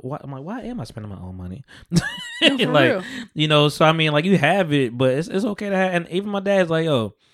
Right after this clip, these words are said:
Speaker 1: you got a credit card, like, you don't gotta, like, and we know you're responsible, you paying it off all the time, but, like, that's, what's the point of having a credit card? Like, just, you can, it's okay that, you don't gotta be that cheap."
Speaker 2: Mo-,
Speaker 1: <laughs>
Speaker 2: money is energy.
Speaker 1: Yeah.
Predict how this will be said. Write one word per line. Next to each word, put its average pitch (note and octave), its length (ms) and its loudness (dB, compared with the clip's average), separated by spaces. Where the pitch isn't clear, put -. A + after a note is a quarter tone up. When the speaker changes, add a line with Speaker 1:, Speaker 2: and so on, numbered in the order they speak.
Speaker 1:
you C#3 120 -6
got E3+ 140 4
a D3+ 40 -2
credit F3 260 0
card, D3 260 2
like, B2+ 260 -2
you B2+ 140 -6
don't E3 240 -4
gotta, C3+ 400 0
like, A#2 300 -6
and B2 200 -10
we D3 100 -4
know F#3 80 -2
you're E3 140 2
responsible, C#3+ 520 0
you C3 120 -2
paying C#3+ 240 -2
it A#2+ 100 -4
off D#3+ 160 0
all C3+ 60 -2
the B2+ 120 -2
time, B2+ 280 -2
but, A2+ 60 -6
like, A2 160 -4
that's, A#2+ 220 -6
what's B2 240 -6
the - 120 -10
point C3 220 -8
of C3 40 -4
having C3 140 -2
a A2 40 -8
credit F3+ 220 -6
card? G2+ 240 -8
Like, G2+ 140 -10
just, - 240 -18
you A#2+ 120 -14
can, D3 280 -8
it's D3+ 380 -8
okay F3+ 220 -2
that, E3 160 0
you D#3 40 -2
don't F3+ 120 -2
gotta F3 140 0
be F3 40 2
that E3 140 2
cheap." F3+ 320 -4
Speaker 2:
Mo-, B3 240 4
Speaker 1:
<laughs> D4+ 100 10
Speaker 2:
money E4+ 240 8
is D4 260 6
energy. D4+ 560 2
Speaker 1:
Yeah. B2+ 380 0